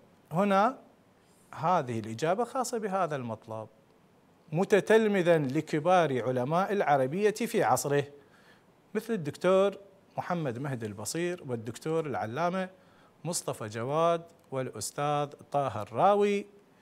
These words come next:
وغيرهم من الأعلام. نعم، إذن هذه الإجابة كانت متضمنة ثلاثة مطالب. الآن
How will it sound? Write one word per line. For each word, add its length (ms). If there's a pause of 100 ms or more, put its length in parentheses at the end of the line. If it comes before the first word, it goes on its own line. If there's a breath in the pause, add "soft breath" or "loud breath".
(360 soft breath)
وغيرهم 720 (280)
من 140
الأعلام. 560 (800)
نعم، 340 (640 soft breath)
إذن 300
هذه 360
الإجابة 500
كانت 540
متضمنة 1080 (180)
ثلاثة 880 (180)
مطالب. 400 (1800)
الآن 340